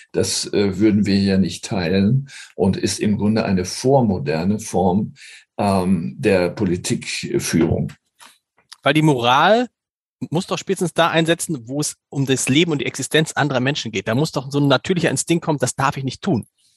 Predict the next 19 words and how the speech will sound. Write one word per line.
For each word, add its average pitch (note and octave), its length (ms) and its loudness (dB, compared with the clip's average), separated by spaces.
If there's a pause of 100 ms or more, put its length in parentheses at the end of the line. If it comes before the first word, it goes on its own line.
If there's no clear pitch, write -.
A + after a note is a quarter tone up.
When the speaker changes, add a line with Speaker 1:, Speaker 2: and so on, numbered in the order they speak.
(400)
Speaker 1:
Die - 60 -20
muss - 180 -14
nicht - 200 -16
einsetzen, - 600 -12
sondern A#2 320 4
sie G2 100 4
muss C3+ 260 4
immer C3+ 380 4
schon G#2+ 260 2
da A2 240 2
sein, G2+ 320 0
sodass G2+ 380 0
solche A#2 320 2
Gedanken G2+ 480 -2
gar G2 160 0
nicht F#2+ 240 -4
erst - 220 -4
entstehen G2+ 520 -2
können. - 300 -6